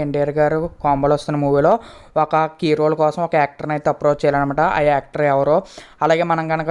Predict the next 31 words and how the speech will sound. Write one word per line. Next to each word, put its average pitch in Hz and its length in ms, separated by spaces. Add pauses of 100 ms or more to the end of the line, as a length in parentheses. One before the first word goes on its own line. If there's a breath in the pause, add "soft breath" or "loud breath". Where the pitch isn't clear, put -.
(120)
చూసుకుంటే 165 380
ఎన్టీఆర్ 151 320
గారు 160 140
లుక్స్ 143 300
ఎందుకు 151 200
అలా 147 160
అయ్యాయి? 151 200 (140)
అలాగే 151 340
మనం 151 220
కనుక 147 160 (100)
చూసుకుంటే 151 480 (560 loud breath)
ఎన్టీఆర్ 160 400
గారు, 160 260
నీల్ 147 220
గారు 160 220
ప్రాజెక్ట్ 147 400
ఎప్పుడు 151 240
షూటింగ్స్‌లు 151 460
స్టార్ట్ 147 260
అవుతుంది, 151 400
ఎప్పుడు 143 240
అప్‌డేట్స్ 143 320
వస్తాయో 151 280
మీకు 151 180
వీడియో 139 220
చెప్తాను. 151 320 (120)
ఎవరో 139 220
వీడియోని 143 280
స్కిప్ - 220
చేయకుండా 147 280 (420 loud breath)
చూడ్డానికైతే 156 440